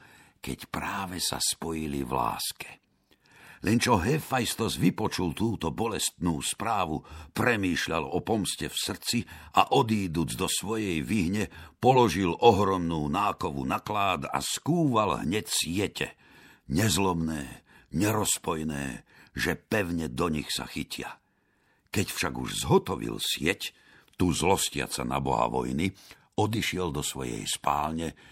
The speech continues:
kde bolo ľúbostné lôžko. Okolo podstavcov lôžka tam jemné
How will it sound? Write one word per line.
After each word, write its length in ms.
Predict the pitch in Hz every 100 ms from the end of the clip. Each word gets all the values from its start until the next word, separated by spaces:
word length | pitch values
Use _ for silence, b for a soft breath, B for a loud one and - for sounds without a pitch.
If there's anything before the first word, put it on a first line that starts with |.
| B
kde 320 | - 57 71 65
bolo 320 | 73 64 57
ľúbostné 880 | 65 78 69 65 - - 67 58 53
lôžko. 640 | 58 53 - - - - b b b b b b b -
Okolo 480 | 78 - 80 101 -
podstavcov 720 | 69 - - 71 76 - 76
lôžka 480 | 62 62 73 - 82
tam 240 | - 60
jemné 480 | 62 78 76 73